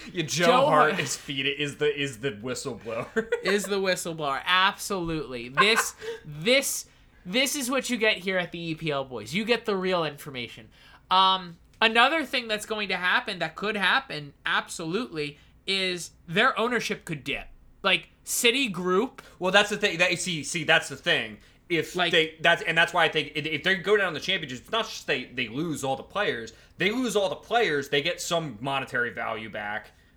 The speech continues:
Speaker 1: Um, well, actually, I don't know. If they have a transfer ban, they might not be able to, and the
Speaker 2: Well
Speaker 1: players themselves might have to just cancel their contracts,
Speaker 2: Well,
Speaker 1: which I guess
Speaker 2: I
Speaker 1: the ownership group gets some money back for that. But,
Speaker 2: Yeah.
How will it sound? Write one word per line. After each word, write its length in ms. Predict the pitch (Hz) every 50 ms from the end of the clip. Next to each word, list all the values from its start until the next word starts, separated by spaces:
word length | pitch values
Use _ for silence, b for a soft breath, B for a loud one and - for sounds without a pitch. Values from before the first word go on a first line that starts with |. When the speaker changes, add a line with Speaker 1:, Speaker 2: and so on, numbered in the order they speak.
| b _ -
Speaker 1:
Um, 520 | 117 110 110 107 104 101 107 104 104 95 - _ _ _ _ - 147 123 120 - -
well, 160 | 190 208 196 190
actually, 360 | 202 220 220 - - 254 277 277
I 60 | 294
don't 80 | 311
know. 140 | 311 330 294
If 60 | - -
they 60 | 175
have 100 | 180 180
a 40 | 180
transfer 400 | - - 196 214 202 - - -
ban, 240 | - - - 151 -
they 120 | 147 156 151
might 160 | - 156 165
not 260 | 190 202 202 190 -
be 80 | - 247
able 180 | 254 208 185
to, 300 | 147 - - 139 165 160 - B B B
and 180 | B 170 165 151
the 40 | 147
Speaker 2:
Well 80 | -
Speaker 1:
players 400 | - - 190 196 220 226 214 175
themselves 600 | 151 185 175 160 139 - 202 214 220 180 135 120 110
might 260 | 135 151 165 175 160
have 260 | 156 165 160 160 - -
to 100 | 175 151
just 220 | 135 139 131 -
cancel 380 | - - 151 147 143 - 147 120
their 100 | 117 113
contracts, 640 | - 139 143 139 127 - 110 101 98 104 - - - b b b b
Speaker 2:
Well, 140 | 185 185 156
Speaker 1:
which 80 | -
I 80 | 160 165
guess 300 | 156 160 147 - - -
Speaker 2:
I 40 | -
Speaker 1:
the 100 | 160 147
ownership 360 | 143 139 131 - - 123 -
group 220 | - 131 123 92
gets 180 | - 123 - -
some 160 | - 127 117
money 200 | 117 117 117 113
back 240 | 107 117 113 110 -
for 100 | - 120
that. 320 | 120 120 117 120 120 - b b b b b b b -
But, 260 | 117 117 117 110 110
Speaker 2:
Yeah. 80 | 110